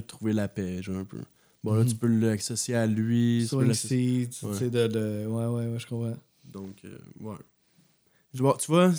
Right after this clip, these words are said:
Speaker 1: c'est les trois chansons plus comme calmes que, qui, je les ai pas mis top cinq.
Speaker 2: Ok.
Speaker 1: Toi,
Speaker 2: Intéressant.
Speaker 1: c'est le contraire, on dirait.
Speaker 2: Euh,
Speaker 1: C'est en ligne
Speaker 2: ouais,
Speaker 1: pour
Speaker 2: moi, ça
Speaker 1: ça.
Speaker 2: s'aligne vers autre chose par rapport à ça, mais je, je vais avoir quelque chose à dire overall là-dessus, là.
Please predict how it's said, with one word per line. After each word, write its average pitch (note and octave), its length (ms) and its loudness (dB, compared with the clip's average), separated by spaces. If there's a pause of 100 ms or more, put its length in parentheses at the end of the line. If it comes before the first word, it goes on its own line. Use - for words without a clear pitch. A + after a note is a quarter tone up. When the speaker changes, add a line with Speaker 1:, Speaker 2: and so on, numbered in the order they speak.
Speaker 1:
c'est - 200 -4
les C3+ 80 2
trois E3+ 260 2
chansons D#3 600 4 (1500)
plus C3+ 360 4
comme A2+ 280 2
calmes B2+ 520 2
que, G#2+ 280 -2
qui, G2 360 -4
je G#2 140 -6
les G#2 120 -2
ai - 20 -4
pas G#2+ 140 -2
mis G#2+ 120 2
top G2+ 180 -6
cinq. - 360 -12 (160)
Speaker 2:
Ok. A#2+ 120 -6
Speaker 1:
Toi, C3 100 -2 (800)
Speaker 2:
Intéressant. A2+ 140 0
Speaker 1:
c'est A#2 80 -2
le G2+ 120 -4
contraire, G2 540 -2
on G2 80 -6
dirait. G2 280 -8
Speaker 2:
Euh, B2 260 -2
Speaker 1:
C'est A#2+ 120 -2
en B2 60 4
ligne C3+ 80 8
Speaker 2:
ouais, D3 140 8
Speaker 1:
pour D#3 100 6
Speaker 2:
moi, E3+ 80 8
ça F3 160 8
Speaker 1:
ça. B2 80 8
Speaker 2:
s'aligne E3 260 10
vers C#3+ 320 8
autre C#3 180 6
chose D#3+ 220 6
par C3+ 100 0
rapport B2+ 180 2
à B2+ 60 0
ça, E3+ 140 2
mais E3 160 10
je, D#3 100 10
je D3 160 6
vais D#3 60 8
avoir D#3+ 180 6
quelque G#3 140 2
chose G#3+ 140 6
à E3 120 6
dire D3+ 500 4
overall C3+ 540 2
là-dessus, D3 540 -4
là. A3+ 80 -4